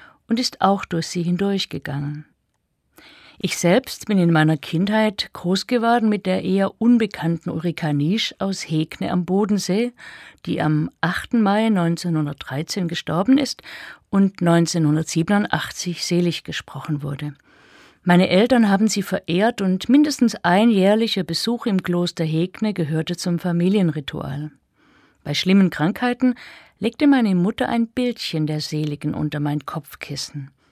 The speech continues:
Als Kind war das für mich tröstlich. Später hat sich meine Frömmigkeit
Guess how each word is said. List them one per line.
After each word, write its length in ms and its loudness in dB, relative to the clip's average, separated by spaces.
Als 220 -10
Kind 340 0
war 120 2
das 200 -2
für 160 0
mich 280 0
tröstlich. 760 -2
Später 380 4
hat 120 0
sich 180 -4
meine 240 4
Frömmigkeit 580 0